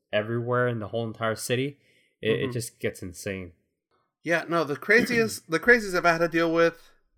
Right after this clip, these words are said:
Speaker 2: is, uh, when I was in San Antonio.
Speaker 1: Mm-hmm.
Speaker 2: Uh, pretty mu-, I, I was parked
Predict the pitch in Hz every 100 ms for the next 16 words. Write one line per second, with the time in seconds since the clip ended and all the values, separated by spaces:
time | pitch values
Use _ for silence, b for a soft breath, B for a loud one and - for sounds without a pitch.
0 | _ _ 139 127 131 127 127 123 117 -
1 | 131 139 147 139 123 135 131 127 135 147
2 | 170 175 _ _ _ _ 123 120 117 120
3 | _ _ _ _ _ _ _ - 135 127
4 | 123 113 - _ _ - 208 202 143 -
5 | 165 170 165 - 185 208 - - -